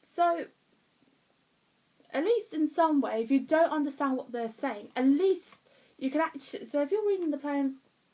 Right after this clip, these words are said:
it's like, What does that mean? You can turn to the back and be like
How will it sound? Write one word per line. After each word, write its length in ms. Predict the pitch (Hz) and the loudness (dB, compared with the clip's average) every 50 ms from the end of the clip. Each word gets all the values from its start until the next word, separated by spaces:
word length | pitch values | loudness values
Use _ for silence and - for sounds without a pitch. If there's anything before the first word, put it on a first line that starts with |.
| _ _ _ _ | _ _ _ _
it's 100 | 262 - | -16 -14
like, 160 | 233 - - - _ _ _ _ _ _ _ _ _ _ _ _ _ _ _ - | -12 -12 -14 -16 _ _ _ _ _ _ _ _ _ _ _ _ _ _ _ -10
What 200 | - 415 440 - | -8 -8 -8 -8
does 100 | 523 508 - | -8 -8 -8
that 260 | 523 523 523 - 262 | -10 -10 -10 -10 -12
mean? 220 | 226 - - - - _ - - _ _ _ - | -14 -14 -16 -20 -20 _ -20 -20 _ _ _ -8
You 120 | 285 285 | -6 -4
can 100 | 320 269 | -4 -4
turn 240 | - 349 392 381 359 | -2 -2 -2 -2 -2
to 60 | 320 | -4
the 60 | 285 | -4
back 260 | 302 294 269 262 262 - | -4 -4 -4 -4 -6 -4
and 160 | 294 285 285 | -4 -2 -2
be 60 | 302 | -2
like 240 | 294 311 302 285 | -2 -4 -6 -6